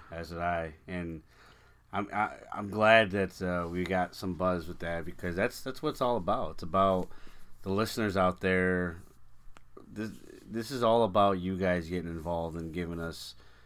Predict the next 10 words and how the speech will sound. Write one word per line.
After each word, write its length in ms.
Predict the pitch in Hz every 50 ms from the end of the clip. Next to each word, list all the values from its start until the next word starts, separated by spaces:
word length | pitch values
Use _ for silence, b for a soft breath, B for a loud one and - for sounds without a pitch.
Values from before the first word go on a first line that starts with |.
| b b b b b b
your 260 | - 85 90 98 107 101
fantasy 400 | - - 92 90 85 85 - 85
booking 320 | 76 90 90 - 90 85
as 140 | 85 80 80
well, 240 | 80 87 87 87 82
because 560 | 90 90 - - 90 87 82 78 - - - b b b b b b b b b b b b -
that's 320 | - 127 156 - - - 185
really 240 | 175 185 240 - 110
the 160 | 98 107 - -
ultimate 560 | 90 101 110 113 - - 107 101 98 95